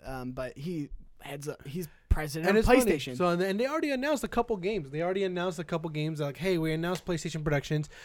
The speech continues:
Speaker 2: and they already, like, "Hey, these are the two." I think they're announcing for. They already are working on Twisted Metal. That is, uh, one movie that they're gonna be already working on.
Speaker 1: Yes.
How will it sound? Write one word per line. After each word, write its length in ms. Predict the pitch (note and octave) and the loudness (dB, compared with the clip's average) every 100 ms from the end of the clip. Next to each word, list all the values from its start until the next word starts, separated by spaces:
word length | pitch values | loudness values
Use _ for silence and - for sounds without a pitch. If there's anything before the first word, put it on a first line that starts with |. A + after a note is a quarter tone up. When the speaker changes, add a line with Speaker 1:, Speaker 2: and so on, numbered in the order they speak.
| - - | -20 -4
Speaker 2:
and 300 | E3+ E3 D#3+ - - D3+ _ - - | 0 0 0 -8 -14 -14 _ -6 4
they 140 | E3+ | 6
already, 220 | F3 F3+ | 8 8
like, 180 | F3+ F3+ | 6 4
"Hey, 200 | C#4+ F3+ | 4 4
these 240 | C#3+ D#3 E3 | 4 2 2
are 200 | E3 D3 _ | 2 -2 _
the 80 | D3+ | -6
two." 460 | C#3+ - E3 D#3+ D#3 | -4 0 0 2 0
I 80 | D3 | 0
think 260 | E3+ D#3 | -2 -2
they're 180 | D3+ D#3+ | 2 2
announcing 320 | E3 D#3+ D#3+ | 2 0 -2
for. 140 | - D#3 | -4 -4
They 240 | D3 E3 | 2 4
already 220 | F3 F#3 | 4 4
are 80 | F3+ | 4
working 300 | D#3+ D3+ D#3+ | 2 0 -2
on 340 | D3 D3+ D3 - - _ _ _ _ _ _ _ _ _ _ - | 0 2 0 -4 -14 _ _ _ _ _ _ _ _ _ _ 2
Twisted 300 | E3+ G#3+ F3+ | 4 6 6
Metal. 300 | D3+ D3 E3 - - - _ _ - | 4 4 -2 -12 -18 -20 _ _ 0
That 180 | D3 | 4
is, 400 | C#3+ C#3 - - E3 | 4 2 -2 -10 -4
uh, 80 | D#3 | 0
one 220 | C#3+ D3 D3+ | 2 2 2
movie 260 | D3+ C#3+ | 2 2
that 140 | C#3+ C#3 | 2 2
they're 180 | C#3+ C3+ | 0 0
gonna 180 | C#3 C3+ | -2 -2
be 120 | C#3 | 0
already 160 | C3+ | 2
working 340 | C3+ C3+ C#3+ C3+ | 0 -2 -4 -2
on. 220 | C3 C3 | -2 -2
Speaker 1:
Yes. 520 | C3 - - - - | -6 -16 -20 -20 -20